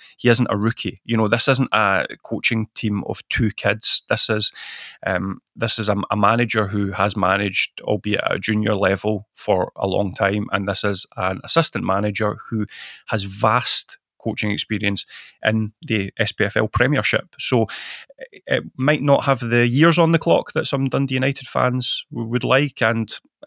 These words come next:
you know, they could certainly have gone for some more experience. I, I, I do appreciate that argument, but they're not, they're not kids, they're not rookies. And Liam Fox, I think, is, is, I think he's one of these guys that might be a better coach than a manager, I w-, I would perhaps say.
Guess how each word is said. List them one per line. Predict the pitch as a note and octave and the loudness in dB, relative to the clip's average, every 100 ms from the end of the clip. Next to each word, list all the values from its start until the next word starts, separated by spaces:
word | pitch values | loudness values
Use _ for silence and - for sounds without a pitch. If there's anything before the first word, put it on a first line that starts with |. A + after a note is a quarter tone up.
| - _ | -20 _
you | A#2+ | -4
know, | A2+ A#2 | -2 -2
they | A#2+ | -4
could | - B2+ | -2 0
certainly | - A#2 A#2+ B2+ A2+ | 2 4 2 0 0
have | A2 G#2 | 0 2
gone | A#2+ A#2+ | 0 0
for | - | -2
some | - A2 | -4 -2
more | A2 A2 G#2+ | -2 -2 -4
experience. | - A2+ A2 G#2+ G2+ | -4 -4 -2 -2 0
I, | G#2 | 0
I, | G2 G#2 G2+ G#2+ G2+ - | 2 0 2 0 0 -2
I | G#2+ | 0
do | A2 | -2
appreciate | G2+ - G#2+ - G#2+ | -2 -4 -4 -2 0
that | A2 A2 | 0 2
argument, | G#2+ - G#2+ G2+ - | 0 0 -2 -2 -2
but | G#2 F#2+ - - - - _ _ - - | -2 -2 -4 -20 -20 -20 _ _ -20 -12
they're | - A#2+ | 0 2
not, | A#2+ B2 - C3 | 6 4 2 0
they're | A#2+ | 2
not | B2 - | 2 0
kids, | G#2+ - - | -4 -4 -4
they're | A2+ | 0
not | A2 G#2 | 2 2
rookies. | G2+ G#2+ - A2 - - | 0 -2 -2 -2 -2 -2
And | G#2 G2+ G2+ | 0 0 0
Liam | A2 A2 G2+ | 0 -2 0
Fox, | G#2 - A2 | 0 0 -2
I | |
think, | G#2+ A#2 G2 | -2 -2 -2
is, | G#2+ - - - - - | -4 -4 -10 -20 -14 -6
is, | A#2 G#2 - - _ _ _ _ - | -4 -2 -2 -4 _ _ _ _ -18
I | - | -6
think | C3+ | -4
he's | C3 | 0
one | C3+ | 2
of | C#3 | 2
these | B2 | 2
guys | B2 B2 | 0 0
that | B2 | -2
might | A2 | 0
be | |
a | G2+ | 0
better | A#2+ A2 | 2 0
coach | - A#2 - - - | -4 -4 -4 -4 -2
than | A2+ G#2 - | -2 -2 -4
a | G#2 | -2
manager, | G2+ G2+ G2+ - G#2+ - - | 0 0 -2 -4 -6 -6 -6
I | |
w-, | G2+ G2 | -4 -2
I | G#2 | -2
would | G2+ - | -4 -8
perhaps | G2 G2 - | -4 -4 -4
say. | - G#2 | -4 -4